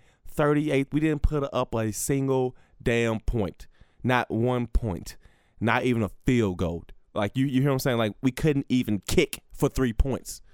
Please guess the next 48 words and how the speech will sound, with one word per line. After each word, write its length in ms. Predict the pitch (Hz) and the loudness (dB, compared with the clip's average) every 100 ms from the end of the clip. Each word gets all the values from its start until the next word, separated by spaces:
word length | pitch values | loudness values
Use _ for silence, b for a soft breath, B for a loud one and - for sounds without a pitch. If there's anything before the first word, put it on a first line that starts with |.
| b b b b b - | b b b b b 0
In 100 | 147 | 2
the 60 | |
N 100 | 175 | 4
F 140 | 190 - | 4 4
L, 380 | 165 156 143 - b b - | 4 4 2 -4 b b 0
you 120 | 180 | 2
can 160 | - 123 | 4 2
at 40 | |
least 240 | 139 170 | 4 2
make 120 | 135 113 | 2 0
a 40 | |
fifty-yard 520 | - 135 104 104 95 | 0 0 2 0 0
field 300 | - 113 92 | 2 2 0
goal, 240 | 87 82 - b | -4 -6 -10 b
and 140 | 110 131 | 0 4
we 140 | 185 | 4
couldn't 300 | - 165 120 | 4 0 2
even 340 | 92 120 104 98 | 0 2 2 0
get 260 | 107 98 | 0 0
that. 200 | 117 92 | 0 0
We 200 | 110 143 | 0 0
literally 540 | 120 117 139 120 98 90 - - | 2 2 4 4 0 -4 -10 -2
got 240 | 110 101 | 2 2
shut 400 | 107 - 131 117 | 0 -2 0 0
out. 380 | 95 92 - - - _ _ _ _ - | 0 -2 -6 -14 -18 _ _ _ _ -2
Like, 200 | 120 104 | 0 4
they 100 | 143 | 2
would 220 | 117 110 | 2 2
not 320 | 117 123 113 | 2 2 2
let 180 | 117 113 | 2 2
us 140 | 107 | 0
score. 240 | - 107 95 | 0 -2 -2
If 100 | 107 | 0
we 100 | 190 | 0
were 60 | |
playing 300 | 175 180 156 | 2 2 2
PlayStation, 640 | - 160 143 127 123 120 104 b b | 2 0 0 0 0 -2 -6 b b
somebody 400 | - 160 151 139 | 0 4 4 4
would 100 | 131 | 2
have 140 | 135 | 0
to 120 | 127 | 0
hit 180 | 143 156 | 0 0
the 80 | 123 | 2
reset 440 | 135 - 120 101 | 2 2 0 2
button 200 | 110 104 | 0 0
after 140 | 101 104 | -2 -2
twenty-one 440 | 123 104 92 90 | -2 0 -2 -2
points. 400 | - 90 - - | -4 -4 -10 -18